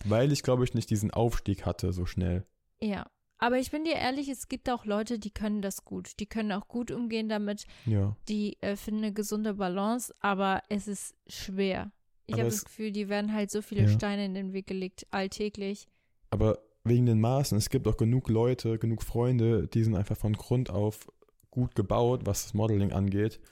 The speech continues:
Speaker 1: Einfach schmal, meiner Meinung nach gut gebaut, was halt der Markt will. Und die haben keine Probleme, die müssen sich nicht abhungern oder sonst was, die sind einfach so, wie sie sind.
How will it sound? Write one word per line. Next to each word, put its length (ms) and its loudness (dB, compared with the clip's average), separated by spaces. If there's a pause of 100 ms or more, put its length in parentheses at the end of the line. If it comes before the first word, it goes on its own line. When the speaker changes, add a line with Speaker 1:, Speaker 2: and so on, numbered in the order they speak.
(160)
Speaker 1:
Einfach 300 0
schmal, 540 0
meiner 380 0
Meinung 260 0
nach 180 -2
gut 140 -6
gebaut, 340 -2
was 340 -8
halt 140 -4
der 80 0
Markt 280 -2
will. 200 2 (480)
Und 120 2
die 40 2
haben 100 0
keine 220 0
Probleme, 400 0
die 80 2
müssen 260 2
sich 200 -2
nicht 160 -4
abhungern 380 2
oder 100 0
sonst 280 -2
was, 120 -2
die 100 -2
sind 140 -2
einfach 180 0
so, 140 0
wie 60 2
sie 100 0
sind. 320 0